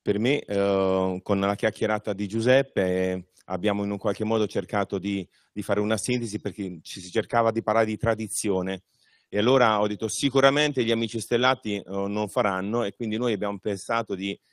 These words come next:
incaricare l'Associazione Cuochi, eh, di Macerata, perché noi siamo un'unione, eh, di cuochi regionale, di portare i Vinces Grassi che hanno appena avuto l'S T G.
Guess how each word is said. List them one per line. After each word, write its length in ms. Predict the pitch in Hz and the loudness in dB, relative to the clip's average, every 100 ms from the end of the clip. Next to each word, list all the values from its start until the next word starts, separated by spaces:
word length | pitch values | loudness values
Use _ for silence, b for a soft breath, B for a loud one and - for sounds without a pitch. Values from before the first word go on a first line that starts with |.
| _ | _
incaricare 840 | 101 95 107 110 113 104 95 95 95 | -12 -2 -2 0 0 2 2 -2 -4
l'Associazione 600 | 98 98 104 - 107 95 | -6 -8 -10 -6 -6 -2
Cuochi, 400 | 107 104 98 95 | -2 -2 -6 -6
eh, 220 | 90 90 | -8 -8
di 100 | 98 | -6
Macerata, 500 | 98 - 98 95 82 | -6 -4 -2 -2 -4
perché 200 | 85 98 | -8 -6
noi 100 | 98 | -4
siamo 340 | - 92 90 90 | -4 -4 -4 -6
un'unione, 480 | 95 98 104 95 | -6 -4 -2 -2
eh, 640 | 90 87 87 87 87 87 87 | -4 -6 -6 -6 -8 -10 -12
di 140 | 92 - | -14 -6
cuochi 400 | 90 82 113 117 _ _ | -4 -4 -8 -12 _ _
regionale, 600 | - 87 101 90 87 101 b b - | -10 -6 -2 -2 -2 -4 b b -6
di 160 | 113 | -2
portare 420 | - 127 110 113 | -2 0 2 2
i 60 | 110 | 2
Vinces 340 | 107 104 107 | -2 -2 -2
Grassi 400 | 101 98 98 - | 0 0 -2 -4
che 100 | - | -4
hanno 120 | 101 98 | -2 -2
appena 400 | - 104 101 90 | -2 -2 -2 -2
avuto 520 | 95 107 - 95 87 | -4 -6 -2 -2 0
l'S 320 | 98 92 98 | -2 -4 -6
T 140 | - 95 | -8 -4
G. 260 | 107 101 | -2 -2